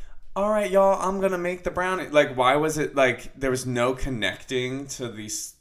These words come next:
three different scenes? Uh,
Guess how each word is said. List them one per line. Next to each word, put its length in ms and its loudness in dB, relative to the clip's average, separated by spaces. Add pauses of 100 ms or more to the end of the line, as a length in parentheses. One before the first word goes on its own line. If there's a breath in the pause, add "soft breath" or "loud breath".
three 460 -6
different 440 -8
scenes? 920 -10 (2250 soft breath)
Uh, 100 -4